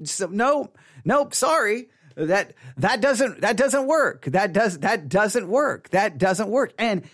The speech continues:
I would, I, I would ask a very important question, and this is a very important question within the Protestant world. All right? If some people have the gift to teach, right? They have the gift to teach.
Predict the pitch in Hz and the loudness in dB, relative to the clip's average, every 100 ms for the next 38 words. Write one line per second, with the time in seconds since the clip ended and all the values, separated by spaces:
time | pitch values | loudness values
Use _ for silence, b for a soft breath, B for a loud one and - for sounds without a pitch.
0 | B - 254 311 196 131 b b 226 - | B -2 0 2 0 -2 b b -4 -2
1 | 214 285 - 143 175 - 151 190 202 202 | 0 0 -2 -4 -4 -2 0 2 2 2
2 | 226 208 220 240 - 127 156 220 214 143 | -2 -2 -2 -4 -4 -2 0 0 0 -2
3 | 147 185 302 175 170 135 160 135 151 135 | -2 0 0 0 -2 -2 -2 -2 -2 -2
4 | 180 143 349 339 254 120 98 104 - _ | -2 -2 -2 -2 -4 -12 -14 -16 -18 _
5 | _ _ _ _ _ _ - 139 233 - | _ _ _ _ _ _ -10 -6 -6 -8
6 | _ _ _ _ _ _ _ _ _ b | _ _ _ _ _ _ _ _ _ b
7 | b b b b b - 233 - - 294 | b b b b b -2 0 2 2 2
8 | 370 - 147 - - 226 _ _ _ _ | 2 2 0 0 -12 -18 _ _ _ _
9 | _ _ _ _ _ _ _ _ - 226 | _ _ _ _ _ _ _ _ -2 0
10 | 233 185 165 214 233 - - 156 - - | 2 0 0 2 0 -2 -4 -4 -2 -4
11 | 202 - - - - _ _ _ _ _ | -4 -10 -8 -8 -10 _ _ _ _ _
12 | _ _ - 196 240 185 220 220 202 180 | _ _ -2 -2 0 2 2 2 2 0
13 | 127 233 - - 185 - 226 - - - | 2 -2 -2 -4 -2 -2 -6 -10 -20 -20
14 | - | -20